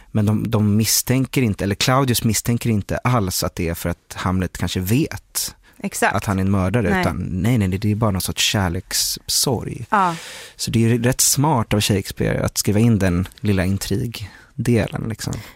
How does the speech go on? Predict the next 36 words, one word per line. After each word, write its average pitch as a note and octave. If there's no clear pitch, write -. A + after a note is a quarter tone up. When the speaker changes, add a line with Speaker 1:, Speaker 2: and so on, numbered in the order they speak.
Speaker 2:
För A3
nästa B3
steg F#3+
i F#3+
den G3
här F3+
hämndplanen G#3+
Speaker 1:
Ja. E3+
Speaker 2:
då E3
är F3+
att -
han, E3+
det G3
ska A#3
komma G#3+
ett -
teatersällskap F#3+
till D#3+
det D#3
här D3+
slottet -
som F3+
ska -
muntra F#3+
upp -
Hamlet, A#3
är -
det -
tänkt, -
eftersom -
han D#3
är D#3+
så -
galen D3+
och -
konstig. -